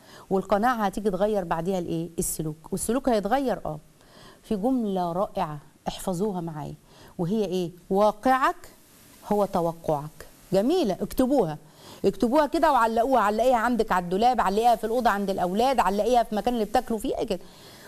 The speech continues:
"واقعك هو توقعك". توقعك إيه؟ "خير يا رب،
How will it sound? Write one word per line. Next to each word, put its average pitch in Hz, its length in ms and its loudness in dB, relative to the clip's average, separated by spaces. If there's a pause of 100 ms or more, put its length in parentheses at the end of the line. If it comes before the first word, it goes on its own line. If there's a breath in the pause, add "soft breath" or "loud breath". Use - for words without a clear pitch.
(120 loud breath)
"واقعك 302 760 2 (500 loud breath)
هو 269 180 4
توقعك". 220 680 2 (120)
توقعك 254 540 2
إيه؟ 254 140 -4
"خير 202 340 0
يا 170 160 0
رب، 160 140 -4